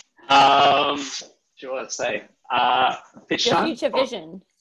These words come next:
Speaker 1: Yeah, future vision. Uh, all your geos are replaced by data scientists. Um, <laughs>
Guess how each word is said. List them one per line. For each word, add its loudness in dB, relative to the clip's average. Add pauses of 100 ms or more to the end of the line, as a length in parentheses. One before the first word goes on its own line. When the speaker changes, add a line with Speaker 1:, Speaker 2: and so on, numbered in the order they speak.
(260)
Speaker 1:
Yeah, 0
future -10
vision. -12 (100)
Uh, -4 (420)
all -12
your -12
geos -14
are -18
replaced -18
by -16
data -14
scientists. -20
Um, -20 (640)
<laughs> -8